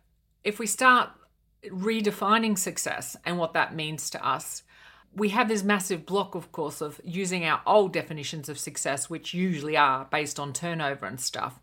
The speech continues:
And those turnovers are in conflict with what other areas of success might be. That could be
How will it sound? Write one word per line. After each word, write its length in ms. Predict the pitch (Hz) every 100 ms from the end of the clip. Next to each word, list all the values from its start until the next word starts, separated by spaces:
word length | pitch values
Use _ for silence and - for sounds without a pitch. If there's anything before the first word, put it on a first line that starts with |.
| _ _ _ -
And 120 | 185
those 260 | 214 240
turnovers 640 | - 202 190 170 160 160 - -
are 180 | 196 208
in 100 | 185
conflict 600 | - 226 - 90 - - - - -
with 140 | 180
what 300 | 185 185 -
other 420 | 190 214 170 - -
areas 360 | 170 151 151
of 140 | 156 139
success 480 | 156 - 151 143 160
might 260 | 147 -
be. 340 | 220 160 139 - - -
That 180 | - -
could 200 | - 214
be 260 | 175 147